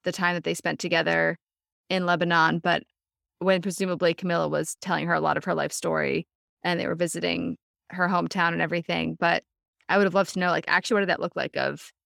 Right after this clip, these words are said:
were they just having conversations all day and Hanan had her phone out and was recording it? Did they together look through documents, photos? Was this over the course of two weeks or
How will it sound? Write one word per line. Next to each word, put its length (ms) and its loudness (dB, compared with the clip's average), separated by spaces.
were 120 0
they 100 4
just 140 -2
having 220 0
conversations 580 2
all 140 6
day 400 6
and 380 -2
Hanan 320 2
had 180 2
her 100 2
phone 240 2
out 160 6
and 80 -4
was 120 -4
recording 480 4
it? 280 4
Did 140 2
they 180 4
together 520 2
look 280 -4
through 680 2
documents, 540 2
photos? 640 4
Was 80 0
this 140 0
over 140 4
the 80 2
course 280 2
of 140 -6
two 200 -2
weeks 460 2
or 420 2